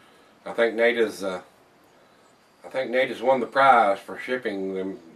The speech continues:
the most beers in one package before. I don't think I've ever had this many in one box before. This is from, uh, Wasatch Brewery. This is their Black-O-Lantern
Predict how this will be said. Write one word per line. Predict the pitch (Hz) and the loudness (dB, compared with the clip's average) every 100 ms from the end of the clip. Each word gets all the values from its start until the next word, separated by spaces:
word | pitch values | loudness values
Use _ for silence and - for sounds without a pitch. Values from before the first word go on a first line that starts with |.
| - _ _ 87 | -20 _ _ -12
the | 95 | -2
most | 120 123 107 | -2 -2 -4
beers | 117 113 98 | -2 -2 -2
in | 90 90 | -6 -6
one | 101 | -6
package | 98 107 - - - | -6 -6 -8 -12 -16
before. | 78 - 78 76 | -18 -14 -12 -10
I | 82 | -10
don't | - | -10
think | 98 | -10
I've | 95 92 | -8 -8
ever | 92 92 | -8 -10
had | 92 | -10
this | 92 - | -12 -14
many | 95 90 | -12 -10
in | 82 85 | -10 -10
one | 85 | -10
box | 82 78 - | -10 -12 -14
before. | 76 - 76 - _ _ _ _ _ _ _ - - _ _ _ | -20 -18 -18 -18 _ _ _ _ _ _ _ -20 -20 _ _ _
This | 151 156 151 | -2 -2 -2
is | 135 123 113 | -2 -2 -4
from, | - 113 110 101 95 92 92 | -6 -4 -2 -4 -6 -8 -8
uh, | 87 - - _ _ _ _ _ - _ _ | -8 -10 -20 _ _ _ _ _ -20 _ _
Wasatch | 95 135 - 151 156 - - | 0 0 0 -2 -2 -8 -14
Brewery. | 120 143 180 202 220 - _ _ _ _ - | -2 0 2 0 -4 -8 _ _ _ _ -4
This | 123 143 127 | -2 -2 -6
is | 110 | -8
their | 107 92 | -8 -8
Black-O-Lantern | 85 95 113 101 - 117 101 98 90 82 78 71 67 - | -8 0 2 2 -2 -4 -2 -4 -4 -6 -8 -8 -12 -20